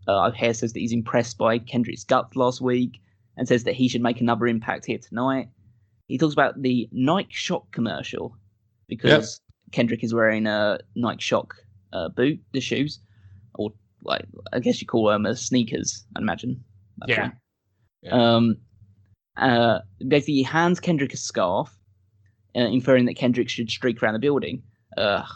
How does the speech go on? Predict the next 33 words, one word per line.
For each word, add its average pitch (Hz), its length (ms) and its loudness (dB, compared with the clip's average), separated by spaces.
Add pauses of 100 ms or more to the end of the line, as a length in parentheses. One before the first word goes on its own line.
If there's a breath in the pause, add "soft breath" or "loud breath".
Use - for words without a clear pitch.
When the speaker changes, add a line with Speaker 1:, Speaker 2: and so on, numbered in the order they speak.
(100)
Speaker 1:
O'Haire 117 340 2
ends 120 160 2
it 113 80 -2
saying, 117 280 2
"But 104 100 0
he's 120 260 -2
not 113 160 -2
telling, 113 400 0
uh, 110 140 2
Kendrick 117 320 -2
anything 117 300 0
that 107 60 -2
he 107 60 -4
doesn't 92 240 -2
already 90 280 -2
know." 143 340 0 (1300)
And 98 280 2
then 113 100 4
he 123 120 6
leaves. 135 480 2 (800)
Uh, 62 280 -4
Kendrick, 123 580 4 (180)
spurred 131 460 6
on 131 300 6
by 117 420 4
the 117 60 0
manipulation 120 800 0
of 110 100 -2
O'Haire, 123 480 0 (420 soft breath)
puts 180 200 2
on 165 80 2
the 151 40 2
scarf 135 380 4